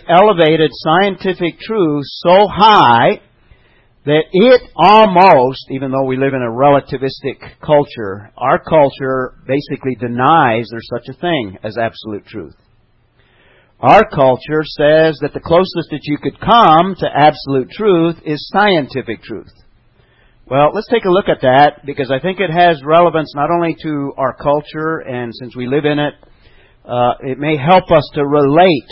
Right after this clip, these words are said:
to those with perhaps technical backgrounds. So let me kind of take a little excursus, if you will, and let's talk about finding truth kind of quickly.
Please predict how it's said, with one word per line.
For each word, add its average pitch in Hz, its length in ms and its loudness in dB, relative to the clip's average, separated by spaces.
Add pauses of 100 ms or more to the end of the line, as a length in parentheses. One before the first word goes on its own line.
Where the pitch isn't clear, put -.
(140)
to 127 100 -10
those 143 340 -4
with 123 320 -8
perhaps 123 300 -6 (100)
technical 120 420 -10
backgrounds. 92 600 -10 (640)
So 123 140 -8
let 165 160 -2
me 208 80 2
kind 185 340 0
of - 60 -20
take 180 240 0
a 143 60 2
little 170 540 4 (560)
excursus, 123 720 -8
if 117 120 -10
you 110 140 -8
will, 127 320 0
and 131 160 -8
let's 180 240 -6
talk 190 240 4
about 147 240 2 (120)
finding 160 560 -2
truth 120 440 -8 (1600)
kind 175 140 -6
of - 60 -18
quickly. 160 460 -2